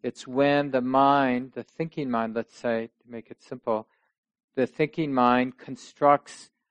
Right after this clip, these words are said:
this self that's all about holding and dependent on having something to hold to,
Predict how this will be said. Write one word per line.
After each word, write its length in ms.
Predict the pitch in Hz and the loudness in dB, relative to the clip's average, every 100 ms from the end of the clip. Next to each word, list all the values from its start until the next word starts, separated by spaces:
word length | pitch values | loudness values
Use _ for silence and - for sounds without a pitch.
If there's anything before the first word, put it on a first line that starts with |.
| _ _ _ _ | _ _ _ _
this 220 | 131 127 - | -2 -2 -2
self 760 | - - - 175 147 120 123 _ _ _ _ _ _ _ | -16 -14 2 6 8 8 4 _ _ _ _ _ _ _
that's 220 | 135 123 | -6 -4
all 220 | 139 139 139 | 0 2 6
about 220 | 123 123 | 6 4
holding 380 | 156 165 104 - _ _ _ _ _ _ _ | 2 -2 -4 -10 _ _ _ _ _ _ _
and 320 | 131 123 123 - _ _ | -4 -2 -2 -8 _ _
dependent 640 | 127 - - 160 165 131 110 | -10 -10 -6 -4 0 0 -2
on 140 | 107 | -4
having 320 | 123 117 120 | -4 -4 -4
something 360 | - 117 - 113 | -10 -12 -12 -14
to 100 | 107 | -10
hold 280 | 127 120 _ | -6 -8 _
to, 120 | 104 | -20